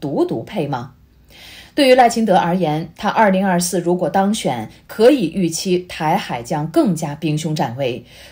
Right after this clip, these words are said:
不止在军事上，经贸上可能都会有危机。近年台海紧张局势升温，存在很大的误判或者意外危险，其根源就是民进党当局不断谋独挑衅，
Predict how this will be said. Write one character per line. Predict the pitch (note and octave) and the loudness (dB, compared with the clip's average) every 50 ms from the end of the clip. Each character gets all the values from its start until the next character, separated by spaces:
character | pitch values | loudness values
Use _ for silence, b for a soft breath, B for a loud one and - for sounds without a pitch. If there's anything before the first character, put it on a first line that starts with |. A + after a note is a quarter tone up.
| B | B
不 | B F4+ | B 4
止 | F4+ F4+ F#3+ | 4 6 4
在 | B3 A#3 | 2 2
军 | A3+ - C#4+ D4+ E4 | 2 2 2 2 2
事 | E4 E4 A3+ | 2 0 -2
上， | F3+ F3+ C3+ - - - _ _ - | -2 -2 -6 -6 -8 -14 _ _ -4
经 | - D4 E4 F4+ F#4 | 0 0 0 2 0
贸 | F4+ E4+ G#3+ F3 | 0 0 0 -2
上 | F3+ F3 D3+ - - - | -2 -4 -6 -8 -10 -12
可 | - - F3+ | -6 -4 -2
能 | D#3 D3+ D3 D3+ D#3 | -2 -2 -4 -6 -4
都 | D#3 F#3 E3 | -2 -2 -2
会 | E3 E3 E3+ D3 | -2 -2 -4 -6
有 | D3 C3+ A2 | -6 -6 -6
危 | G#2 D#3+ D#3 D3+ | -4 -4 -4 -4
机。 | D3+ - E3+ E3+ D#3+ - - _ _ _ B B B B B B B B B B B B | -2 -4 -4 -4 -6 -8 -14 _ _ _ B B B B B B B B B B B B
近 | B D#4+ C#4+ | B 2 4
年 | C4+ A#3+ A#3 A#3+ B3 B3 | 6 4 4 4 2 -2
台 | - A#3 G3+ | -2 -2 0
海 | A3+ G3+ F#3+ | 2 2 0
紧 | F#3 G3 F3 E3 | 0 0 -2 0
张 | F#3+ F#3 G3 | 0 0 0
局 | - E3 D#3+ | 0 -2 -4
势 | F3+ A3+ G3+ | -4 -4 -4
升 | F#3 - G#3+ G#3 G#3+ | -4 -2 -2 0 0
温， | G#3+ G3+ G3+ G3+ G3+ - | 2 0 0 -2 -4 -8
存 | - - G#3 G#3 | -6 -4 -2 2
在 | A#3 B3 G#3+ A3 | 2 2 2 2
很 | - - F#3+ C#3+ C3+ D3 | 0 -4 -4 -4 -2 0
大 | C#4+ D#4 D4+ B3 | 2 2 2 2
的 | A#3 - | 2 0
误 | - C#4 C4+ A3 | 0 0 0 0
判 | - - A3+ G3 F3+ | 0 -2 -4 -2 -2
或 | F3+ F3+ F#3+ | 0 0 0
者 | F3 D#3+ C3+ - - | 0 0 -2 -4 -2
意 | C4+ D4+ C#4 | 0 0 2
外 | B3 C#4 B3+ F#3+ | 2 2 0 0
危 | E3 E3+ D#3+ D#3+ | 0 0 -2 -2
险， | E3+ - E3 D#3+ E3+ F3+ F3 B B B B | -2 -6 -6 -8 -8 -12 -14 B B B B
其 | B - G#3+ | B -4 0
根 | G#3 - A#3+ B3 B3+ B3 | 2 4 2 2 2 0
源 | A3 D#3+ D3 D3 E3+ F3+ | -2 -2 -2 -2 -2 -2
就 | - - F4+ D#4 C4 | -2 0 0 0 0
是 | - - G#3+ F3 | -2 -4 -4 -4
民 | E3 D3+ D3 F3 | -4 -2 -2 -2
进 | G3 A#3+ G3+ | -2 -2 -4
党 | D3 C3 | -4 -4
当 | D#3 F3 F3+ G3 | -2 -2 -2 -2
局 | F#3 - D#3 E3+ F3 B B B | -2 -2 -4 -4 -4 B B B
不 | - F#3 A#3 D#4 | -4 0 0 2
断 | E4+ F#4+ F4+ D4 | 2 2 2 2
谋 | G#3+ F#3 F3+ E3+ G#3 B3+ | 2 2 2 2 0 -2
独 | A#3 F#3+ A3+ | -2 -4 -4
挑 | - - G#3 C3+ A#2+ | -4 -6 -8 -10 -10
衅， | D3+ - C#4+ C4 - | -6 -4 -4 -4 -4